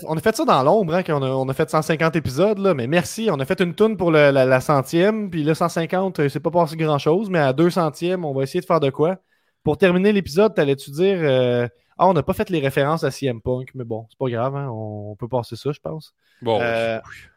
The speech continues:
Speaker 1: on peut y aller, je vais vous faire jouer, euh, on peut terminer là-dessus. Dans le fond, je vais vous faire jouer la, la, la
Speaker 2: Wow,
Speaker 1: toune.
Speaker 2: wow, wow, t'es un peu, Gab. Euh, premièrement, je vais inviter tout le monde qui nous écoute en ce moment à s'abonner pour cinq piastres par mois ou deux piastres si tu veux juste nous encourager. Mais cinq piastres par mois, c'est là que t'as du contenu, là,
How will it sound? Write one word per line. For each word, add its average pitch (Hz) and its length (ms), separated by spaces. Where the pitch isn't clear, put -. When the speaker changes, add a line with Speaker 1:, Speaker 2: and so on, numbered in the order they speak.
Speaker 1:
on 135 80
peut 196 160
y 208 60
aller, 208 360
je 151 100
vais 160 40
vous 156 60
faire 202 240
jouer, 233 260
euh, 185 160
on 147 80
peut 196 140
terminer 214 340
là-dessus. 220 320
Dans 220 80
le 196 80
fond, 214 160
je 185 80
vais 147 60
vous 143 40
faire 160 260
jouer 185 200
la, 143 260
la, 123 240
la 123 140
Speaker 2:
Wow, 170 120
Speaker 1:
toune. 196 100
Speaker 2:
wow, 185 220
wow, 120 40
t'es 156 200
un - 20
peu, 165 220
Gab. 135 260
Euh, 120 240
premièrement, 170 400
je 180 80
vais 156 80
inviter 165 240
tout 170 100
le 160 60
monde 180 160
qui 170 80
nous 147 120
écoute 156 200
en 147 80
ce - 80
moment 147 160
à 139 220
s'abonner 139 380
pour 139 180
cinq 202 280
piastres 196 260
par 143 200
mois 151 280
ou 220 180
deux 175 240
piastres 160 460
si - 40
tu 147 120
veux 139 80
juste 127 260
nous 127 180
encourager. 127 360
Mais 135 100
cinq 139 220
piastres 151 180
par 131 120
mois, 143 100
c'est 143 100
là 131 60
que - 60
t'as 117 100
du 101 120
contenu, 120 460
là, 127 60